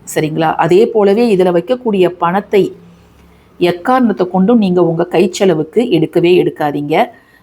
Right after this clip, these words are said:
அதை, அது மாதிரி எடுத்து செலவு பண்ணிட்டு இன்னொரு நேரத்துல நீங்க இதுல பணம் வைக்கிறது வேஸ்ட். ஏன்னா, நம்ம மைத்ரேய முகூர்த்தத்துல இந்த பணத்தை சேர்த்து வச்சுட்டு வரோம். நீங்க வந்து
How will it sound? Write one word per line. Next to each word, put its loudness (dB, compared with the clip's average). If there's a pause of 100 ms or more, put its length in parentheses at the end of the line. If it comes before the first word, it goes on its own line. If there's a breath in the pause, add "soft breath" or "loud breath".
(140 soft breath)
அதை, -4
அது 0
மாதிரி 2
எடுத்து 0
செலவு 0
பண்ணிட்டு -2
இன்னொரு 2
நேரத்துல 0
நீங்க 0
இதுல 2
பணம் -2
வைக்கிறது 0
வேஸ்ட். 0 (480)
ஏன்னா, 0
நம்ம 0
மைத்ரேய 2
முகூர்த்தத்துல -2
இந்த 0
பணத்தை -6
சேர்த்து -4
வச்சுட்டு -10
வரோம். -4 (540 soft breath)
நீங்க 2
வந்து 4